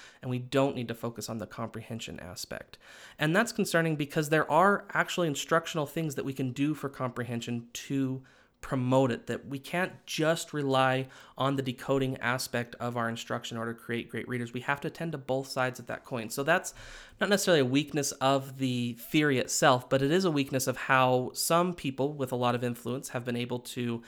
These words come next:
interpret it and, and perhaps misapply it into practice. Another, another shadow that it casts, or another limitation of this model,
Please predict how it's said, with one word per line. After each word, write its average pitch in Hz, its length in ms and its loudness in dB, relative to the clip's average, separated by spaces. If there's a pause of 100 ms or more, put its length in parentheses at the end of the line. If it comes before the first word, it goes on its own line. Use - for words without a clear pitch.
(220)
interpret 135 560 0
it 123 100 2
and, 123 160 -2
and 120 140 -6
perhaps 143 240 0
misapply 135 640 0
it 113 120 -6
into 117 260 -10
practice. - 680 -8 (1400)
Another, 180 760 2 (1120)
another 190 600 2
shadow 123 480 4
that 120 120 -2
it - 100 -8
casts, 113 280 0
or 135 40 0
another 160 180 0
limitation 131 720 0
of 117 120 -4
this 120 200 -6
model, 113 500 -4